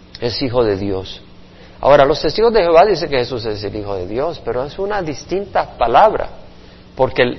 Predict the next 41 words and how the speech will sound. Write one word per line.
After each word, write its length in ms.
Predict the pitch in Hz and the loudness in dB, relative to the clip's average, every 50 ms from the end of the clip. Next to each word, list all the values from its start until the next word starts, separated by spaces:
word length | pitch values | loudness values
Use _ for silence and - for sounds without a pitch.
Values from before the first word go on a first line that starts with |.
| - - - | -10 -8 -2
para 240 | - 127 123 127 151 | 2 4 6 6 6
ellos 240 | 190 208 196 - - | 6 6 4 2 2
Hijo 180 | 180 170 190 | 0 0 2
de 120 | 180 160 135 | 2 0 0
Dios 340 | 127 131 147 175 180 170 - | 0 0 0 0 0 -2 -4
es 360 | 170 165 156 - - - - - | -4 -4 -4 -6 -10 -14 -14 -4
alguien 340 | - 120 131 143 156 170 156 | 0 2 2 2 0 -4 -6
que 140 | - 139 123 | -6 -8 -6
fue 160 | - - 95 | -4 -4 -4
creado 420 | - 143 127 120 120 127 143 135 | -2 0 2 4 4 4 2 0
por 180 | - 127 113 104 | -4 -6 -6 -4
Dios, 360 | 98 107 110 120 151 151 - - | -4 -2 -2 -2 -4 -4 -8 -8
un 220 | 131 123 120 107 | -6 -4 -4 -2
ángel. 360 | 95 95 101 - - 139 120 - - - - - - - - - - - - - - - - - - - - - | -4 -4 -6 -8 -12 -14 -16 -16 -18 -20 -20 -20 -20 -20 -20 -20 -20 -20 -20 -20 -20 -20 -20 -20 -20 -20 -16 -8
Pero 260 | - 120 117 117 120 135 | -6 -4 -2 0 0 0
Hijo 240 | 170 156 190 202 | 0 0 0 0
de 120 | 180 151 127 | 0 0 -2
Dios 300 | 117 131 143 156 - - | -2 -2 -4 -4 -4 -8
es 120 | 143 123 113 | -10 -10 -10
distinto, 640 | 110 104 - - - 131 156 160 131 - - 107 | -12 -12 -10 -6 -4 -4 -4 -4 -6 -10 -10 -12
es 160 | 98 101 - 117 | -10 -8 -4 -4
alguien 260 | 110 127 131 123 - | -4 -4 -4 -6 -6
que 80 | - | -6
merece 400 | 104 101 98 - 117 117 - 123 | -6 -6 -6 -6 -8 -8 -8 -10
ser 200 | 110 - 117 110 | -8 -4 -2 0
adorado, 480 | 110 104 98 101 95 101 110 120 123 104 | 0 0 -2 -2 -2 0 0 0 0 -2
porque 300 | - - - - 113 104 | -6 -10 -10 -8 -6 -6
es 60 | 107 | -6
el 80 | 107 98 | -6 -6
Dios 240 | 98 107 110 131 139 | -6 -6 -6 -4 -4
de 100 | 156 151 | -4 -4
la 100 | 147 135 | -4 -4
eternidad, 500 | - - 123 113 110 110 107 113 120 123 | -4 -6 -6 -4 -4 -4 -2 -2 -2 -2
la 100 | 98 - | -2 -6
segunda 400 | - - 92 101 110 113 110 107 | -6 -6 -6 -6 -4 -4 -4 -6
persona. 580 | - - 110 101 - - 143 196 233 220 - - - - - - - - - - - - - - - - - - | -6 -8 -12 -10 -8 -8 -8 -8 -8 -10 -12 -14 -16 -20 -20 -20 -20 -20 -20 -20 -20 -20 -20 -20 -20 -12 -2 2
Y 80 | 151 | 2
eso 200 | 165 165 - 185 | 2 4 4 4
lo 120 | 175 165 156 | 4 6 6
vemos 340 | 160 160 165 165 156 - | 6 6 4 2 -2 -2
claramente. 800 | - - 151 147 151 156 151 160 180 220 254 240 - - 131 107 | 0 2 4 4 4 4 2 0 0 0 0 -2 -6 -12 -16 -18